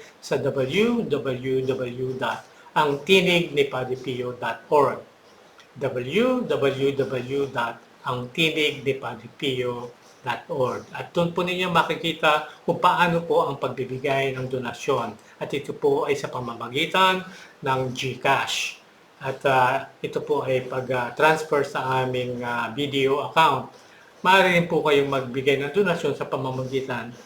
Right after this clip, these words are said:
ng aming GCash number na nasa ilalim po ng aking pangalan. Kung meron po kayong mga na-, nais na katanungan na iparating sa amin, maaari rin po kayong makipag-ugnayan sa amin sa pamamagitan ng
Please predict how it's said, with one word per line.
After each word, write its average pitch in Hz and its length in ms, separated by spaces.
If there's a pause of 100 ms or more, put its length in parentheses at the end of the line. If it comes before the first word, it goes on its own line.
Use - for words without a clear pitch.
(240)
ng 131 180
aming 127 540
GCash 135 560
number 143 480 (320)
na 175 240
nasa 165 240
ilalim 127 400
po 120 240
ng 123 160 (240)
aking 120 240
pangalan. 107 640 (800)
Kung 151 160
meron 156 320
po 156 160
kayong 151 320
mga 143 260 (300)
na-, 131 400
nais 139 400
na 135 160
katanungan 147 720
na 143 80
iparating 131 560
sa 202 240
amin, 170 240 (320)
maaari 135 320
rin 135 160
po - 160
kayong 127 240
makipag-ugnayan 131 880
sa 151 160
amin 135 240
sa 143 80
pamamagitan 131 880 (320)
ng 185 100